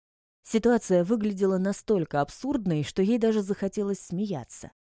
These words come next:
Одна взрослая женщина до глубины души смущена тем обстоятельством, что другая взрослая женщина, которая по стечению обстоятельств является ее матерью,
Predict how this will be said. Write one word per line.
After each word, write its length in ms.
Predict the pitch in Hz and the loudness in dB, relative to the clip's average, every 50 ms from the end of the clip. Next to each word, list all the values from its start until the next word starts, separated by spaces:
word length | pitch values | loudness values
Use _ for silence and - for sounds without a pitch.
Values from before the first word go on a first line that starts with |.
| _ _ _ - | _ _ _ -2
Одна 260 | 202 196 208 262 311 | 0 2 4 4 4
взрослая 500 | 262 208 190 185 175 156 - 170 160 156 | 4 2 2 0 0 0 0 -2 -2 0
женщина 480 | 151 139 175 165 156 - - 160 151 151 | 0 0 0 -2 -2 -2 -4 -2 -2 -2
до 80 | 156 185 | -2 0
глубины 400 | 196 233 220 233 247 285 330 254 | 0 0 0 0 0 0 0 0
души 280 | 214 208 - - 285 | 0 0 0 -2 -4
смущена 520 | 233 - 214 190 - - 208 196 196 180 - | -4 -2 -2 -2 -2 -2 -2 0 0 0 0
тем 200 | - 180 165 156 | 0 0 -2 -2
обстоятельством, 800 | 151 - - - 165 175 240 262 - 233 196 - - 170 160 | -4 -6 -4 -2 0 0 0 -2 -2 -4 -4 -2 -2 -2 -2
что 180 | - - - 180 | -2 0 0 0
другая 480 | 170 156 165 151 143 160 202 262 294 | 2 2 0 0 4 4 4 6 4
взрослая 540 | 262 240 226 269 277 269 - 262 262 254 247 | 2 0 0 0 0 0 0 0 0 2 2
женщина, 480 | 233 226 262 269 254 240 - 254 254 247 | 4 4 2 2 2 0 0 0 0 0
которая 380 | - 165 - - 160 151 151 | -2 -4 -2 0 0 0 0
по 100 | - - | 0 -2
стечению 480 | 170 - - 190 - - 202 180 180 175 | -4 -4 -4 -6 -2 0 0 2 2 0
обстоятельств 720 | 170 - - - 202 190 175 165 - 165 160 - - - | -2 -2 -2 0 2 2 2 2 0 -2 -6 -6 -4 -2
является 500 | 185 175 185 175 175 165 156 147 - - | 2 2 4 4 4 4 2 2 0 0
ее 280 | 180 160 165 170 170 175 | 0 0 2 2 2 0
матерью, 480 | 170 160 143 - - 147 143 139 139 | 0 -2 -4 -4 -4 -4 -4 -4 -4